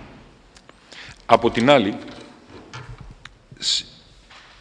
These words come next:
παράλληλα με το, με το μεταναστευτικό,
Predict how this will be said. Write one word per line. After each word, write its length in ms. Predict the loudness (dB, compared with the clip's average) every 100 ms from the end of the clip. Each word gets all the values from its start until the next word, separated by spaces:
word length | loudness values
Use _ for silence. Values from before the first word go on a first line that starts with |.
| 2
παράλληλα 400 | 8 10 10 8
με 100 | 4
το, 400 | 4 2 2 -4
με 100 | -6
το 160 | -4 -4
μεταναστευτικό, 920 | -4 -6 -8 -10 -12 -14 -4 -2 -2